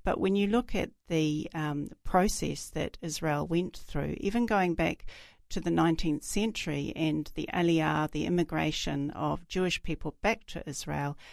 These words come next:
you know, it, that came out of anti-Semitism. That came out of the pogroms in Russia in the nineteenth century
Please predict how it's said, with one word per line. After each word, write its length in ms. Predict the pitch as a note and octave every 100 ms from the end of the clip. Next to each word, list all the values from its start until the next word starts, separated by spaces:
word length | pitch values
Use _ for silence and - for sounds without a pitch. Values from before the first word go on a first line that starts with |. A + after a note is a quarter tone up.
| - - -
you 140 | D3+
know, 120 | C#3 -
it, 220 | G3+ - -
that 200 | A#3 A#3
came 300 | - A#3+ G3
out 140 | D3+
of 100 | D3+
anti-Semitism. 920 | D#3 C#3 - - E3 C#3+ D#3+ - D3+ D3+
That 180 | F3+ -
came 260 | F#3+ E3
out 140 | D#3+ D#3
of 80 |
the 60 | -
pogroms 580 | - E3+ D#3 D3+ C#3+ -
in 160 | D3
Russia 380 | D#3 E3+ - D3
in 100 | D3
the 80 | C#3
nineteenth 460 | C#3 C#3+ - - -
century 600 | F#3 G3 - D3+ C#3